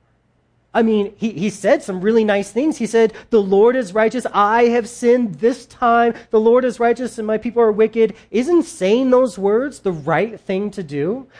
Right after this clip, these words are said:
I mean, doesn't First John one nine say, "If we confess our sins,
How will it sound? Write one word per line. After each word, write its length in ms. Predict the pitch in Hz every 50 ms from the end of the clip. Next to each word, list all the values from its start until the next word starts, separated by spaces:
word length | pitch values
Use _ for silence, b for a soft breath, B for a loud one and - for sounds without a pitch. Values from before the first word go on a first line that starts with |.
| B
I 80 | B 190
mean, 120 | 214 202
doesn't 260 | 175 208 214 262 285 226
First 340 | - - 220 233 220 -
John 300 | - 208 202 202 208 196
one 240 | 175 185 185 196 208
nine 280 | 180 165 165 175 208 247
say, 320 | 240 - 202 202 226 254 B B B
"If 160 | - 175 -
we 160 | 175 190 190
confess 680 | 190 - 202 175 170 - - - 156 160 202 214 - -
our 160 | 220 220 214
sins, 640 | 214 - - - 170 180 202 226 247 269 - -